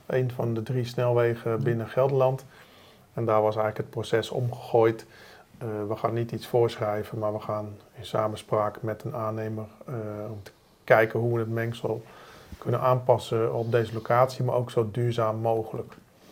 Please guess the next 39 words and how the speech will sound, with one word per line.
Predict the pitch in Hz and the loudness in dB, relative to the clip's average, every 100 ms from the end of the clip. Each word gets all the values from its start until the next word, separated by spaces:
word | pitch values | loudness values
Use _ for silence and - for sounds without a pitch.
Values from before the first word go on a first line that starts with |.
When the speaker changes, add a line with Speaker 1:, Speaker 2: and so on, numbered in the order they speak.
| - - _ - - | -20 -20 _ -20 -8
Speaker 1:
En, | 117 110 | -4 -2
eh, | 110 107 107 107 | 0 2 2 2
ik | 120 | -2
vond | - 131 | 0 0
het | 123 | 2
een | 120 | 4
mooi | 123 131 | 6 6
proces | - 117 123 | 2 4 4
om | 120 113 | 4 -4
te | 107 | -2
zien. | 123 156 156 - - - - - 196 - | 0 0 -2 -12 -20 -20 -20 -20 -18 -4
Eh, | 123 117 117 123 - - - _ | 0 4 2 0 -6 -10 -16 _
wat | 151 120 120 | -4 0 0
ik, | 117 | 0
wat | 131 123 123 | 0 2 4
me | 123 | 4
wel | 117 | 4
opviel | 113 143 160 156 | 4 4 6 6
in | 147 | 6
dit | 143 | 4
proces, | 147 135 143 143 | 2 6 6 6
ik | 131 | 2
dacht, | 127 123 - - - - | 2 2 0 -20 -20 -14
er | - | -4
zit | 117 135 | 2 4
al | 127 | 4
zoveel | 113 139 131 120 - | 6 4 4 0 4
kennis | 143 143 127 - - | 6 6 2 -2 -4
in | 131 117 | -2 0
huis, | 110 120 175 190 - - _ - _ | 4 6 6 4 -8 -18 _ -20 _
wat | - 120 | -2 0
in | 127 123 | 2 2
de | 120 | 2
loop | 113 135 127 - - - | 4 6 4 -2 -16 -16
van | - 120 117 | -4 -2 0
de | 113 | 2
jaren | 117 120 117 | 4 4 4
is | 107 - | 0 2
opgebouwd | 156 147 123 110 113 214 | 2 2 0 4 4 4